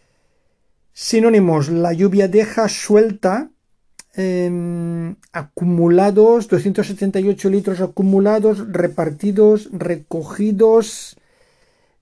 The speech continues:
Eh, instalar barreras es como protección, eh, a base de sacos, a base de,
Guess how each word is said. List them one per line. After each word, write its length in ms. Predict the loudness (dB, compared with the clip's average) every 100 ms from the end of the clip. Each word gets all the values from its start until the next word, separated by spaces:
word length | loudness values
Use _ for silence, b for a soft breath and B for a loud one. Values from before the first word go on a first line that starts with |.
| -4
Eh, 1000 | 0 2 2 2 2 2 0 0 -2 -4
instalar 640 | -4 -4 -2 -2 0 0 0
barreras 420 | 0 2 2 0
es 160 | -4
como 440 | -2 0 2 0 -4 _ _ _ _ _ -4
protección, 1040 | -4 -2 -6 -8 0 0 2 0 0 -8 _ _
eh, 300 | -12 -10 -10 -12 _ _ _ _ _
a 240 | -12 -8 -6
base 400 | -4 -6 -2 0
de 180 | 0 -2
sacos, 800 | -4 -6 -6 _ 0 2 2
a 120 | 0 -2
base 520 | -2 -4 -4 -4 -2
de, 360 | 0 0 0